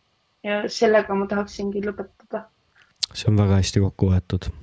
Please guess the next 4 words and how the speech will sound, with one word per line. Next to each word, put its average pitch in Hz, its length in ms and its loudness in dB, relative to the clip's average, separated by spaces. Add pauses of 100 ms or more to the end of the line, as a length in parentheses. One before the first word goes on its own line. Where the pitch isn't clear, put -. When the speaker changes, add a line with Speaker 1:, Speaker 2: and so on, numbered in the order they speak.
(140)
Speaker 2:
Aitäh 98 400 -2
teile, 87 360 0 (280)
Mari. 92 260 2 (2500)
Speaker 1:
Tšau. 240 240 6